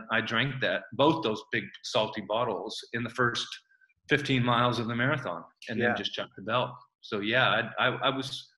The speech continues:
Speaker 1: I was, I was as ready for that race as I could be. That's for sure.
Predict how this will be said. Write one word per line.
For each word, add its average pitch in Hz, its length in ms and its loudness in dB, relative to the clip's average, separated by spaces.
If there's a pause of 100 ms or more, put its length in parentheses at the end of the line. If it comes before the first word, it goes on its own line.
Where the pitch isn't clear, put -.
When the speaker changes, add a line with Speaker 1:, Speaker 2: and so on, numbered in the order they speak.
(140)
Speaker 1:
I 214 80 2
was, 240 240 -4 (420)
I 165 80 -2
was 170 180 2
as 135 160 2
ready 156 260 6
for 131 120 0
that 110 160 4
race 107 260 0
as 92 140 -8
I 87 80 -2
could 80 220 -10
be. 73 120 -12
That's 98 220 -4
for 87 140 -10
sure. - 260 -12